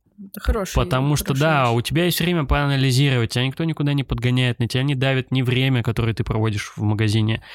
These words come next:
Speaker 2: ни консультанты, ни там в примерочной люди, которые ждут. Ты можешь подумать, выбрать, заказать, померить, ещё раз подумать,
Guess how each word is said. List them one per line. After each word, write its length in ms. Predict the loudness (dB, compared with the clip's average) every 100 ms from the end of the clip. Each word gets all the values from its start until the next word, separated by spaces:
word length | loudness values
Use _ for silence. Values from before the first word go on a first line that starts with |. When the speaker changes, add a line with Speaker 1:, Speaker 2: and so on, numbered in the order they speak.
| -20 -12 -2
Speaker 2:
ни 100 | -2
консультанты, 800 | 0 0 -2 0 0 2 2 2
ни 200 | 2 2
там 300 | 0 0 -2
в 120 | 0
примерочной 600 | 0 2 2 0 0 0
люди, 220 | 2 0
которые 360 | 0 -2 0 0
ждут. 320 | 0 -2 -4 _ -20 -20 -6
Ты 100 | -2
можешь 380 | 0 0 -2 -6 _ -4
подумать, 680 | -2 0 0 2 0 -4 -10 -4
выбрать, 560 | 0 2 2 0 0
заказать, 680 | -2 -2 0 0 0 0 -2
померить, 640 | -2 0 2 2 0 -2
ещё 320 | -4 -2 -2 0
раз 160 | -2
подумать, 560 | -2 -2 0 0 -2